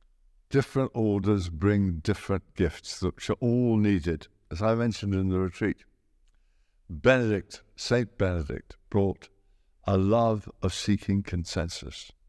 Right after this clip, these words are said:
Dominic brought a love of debate itself. Saint Catherine of Siena brought, uh,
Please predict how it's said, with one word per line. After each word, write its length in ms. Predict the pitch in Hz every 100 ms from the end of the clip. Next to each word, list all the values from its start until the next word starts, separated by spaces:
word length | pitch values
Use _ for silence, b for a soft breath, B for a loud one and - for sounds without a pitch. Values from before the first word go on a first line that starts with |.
| _ _ _ _ _ _ _ _ _ _ _ _ _ -
Dominic 600 | 87 117 127 107 95 -
brought 400 | - 95 85 - - _ _ _ _ _ _ -
a 100 | 95
love 460 | 95 110 123 101 -
of 300 | - 90 76
debate 400 | 87 - 113 - _ _
itself. 500 | 90 82 - 135 82 - _ _ _ _ - _ _ - _ -
Saint 220 | - 92
Catherine 440 | 131 123 - 120
of 80 | 101
Siena 600 | - 117 120 120 82 - _ _ _ _ _ _ _
brought, 400 | 104 104 113 - - _ -
uh, 340 | 92 90 90